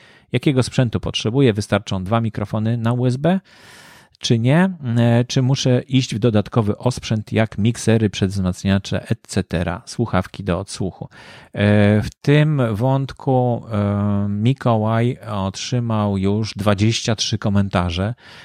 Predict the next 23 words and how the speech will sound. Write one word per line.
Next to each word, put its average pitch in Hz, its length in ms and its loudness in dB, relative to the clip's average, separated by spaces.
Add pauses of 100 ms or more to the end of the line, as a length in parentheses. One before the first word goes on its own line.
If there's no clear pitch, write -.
(160)
No, 180 280 -2
bo 131 160 2
to 139 120 2
tak - 220 -2
jest. 95 240 2
Jeśli 110 240 -4
ktoś 127 260 -2
szybko - 480 -2
reaguje, 107 480 2
ktoś - 380 -4
umieści 110 680 0
taki 101 280 -2
wątek, 104 600 0 (360)
a 104 100 -6
potem 107 640 0
odpowiada, 92 760 0
dziękuję 101 560 2
za 95 140 -2
to, 98 140 -4
że 90 140 -2
dostał 92 380 -4
odpowiedź. 90 840 -4
E, 95 220 -2